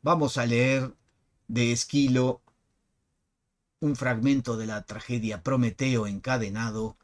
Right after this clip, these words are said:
Ya vemos que los personajes son Fuerza, Violencia, Hefesto, Prometeo, Océano, Hermes, Io, coro de Oceánides.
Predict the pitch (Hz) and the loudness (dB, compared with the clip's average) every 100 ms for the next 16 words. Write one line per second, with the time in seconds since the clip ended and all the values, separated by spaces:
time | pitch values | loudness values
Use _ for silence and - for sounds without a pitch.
0 | _ _ _ _ - 113 113 120 117 113 | _ _ _ _ -2 0 2 2 0 -4
1 | - 113 104 - 120 - 107 110 - 104 | -6 -4 -4 -6 -8 -6 -4 -4 -6 -8
2 | - 107 98 117 120 117 - 117 113 117 | -6 -6 -4 -2 -2 -4 -6 -6 -6 -10
3 | - 107 107 120 117 - 110 107 113 117 | -8 -4 0 2 2 0 -4 -6 -8 -10
4 | - 123 120 - - 110 - _ _ _ | -6 -2 -2 -4 -6 -6 -8 _ _ _
5 | 131 139 123 117 120 113 120 123 - 135 | 2 4 4 0 -2 0 -2 -4 -8 -10
6 | - 131 120 120 120 127 - 131 123 120 | -6 -4 -2 -2 -2 -6 -4 -2 0 0
7 | 117 120 - - _ - 147 131 127 123 | -2 -4 -10 -16 _ -4 0 2 0 -4
8 | - _ _ _ _ _ 139 139 120 104 | -12 _ _ _ _ _ 2 4 2 0
9 | 101 - 120 120 117 113 120 123 - - | -6 -4 0 2 0 -2 -4 -8 -10 -14